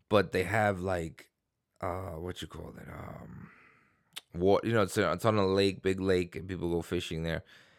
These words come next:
and it, and people have their boats there, and they have a park just for truck and boats, and, um,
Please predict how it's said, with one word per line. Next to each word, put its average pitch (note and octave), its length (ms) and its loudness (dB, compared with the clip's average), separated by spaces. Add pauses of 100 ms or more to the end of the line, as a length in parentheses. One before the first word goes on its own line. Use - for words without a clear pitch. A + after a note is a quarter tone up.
(180)
and G#2 120 2
it, A2 240 2
and G2 180 2
people G2+ 220 2
have G2+ 220 4
their F2+ 100 0
boats F2 480 0
there, F2+ 460 2 (160)
and D2 280 -8
they F2 100 -4
have F#2+ 320 -4 (100)
a F2 100 -6
park F2+ 400 -2
just F2 220 -4
for F2+ 100 -6
truck E2+ 320 -4
and F2 160 -4
boats, F2 420 -4 (920)
and, F#2+ 260 0
um, F2 440 0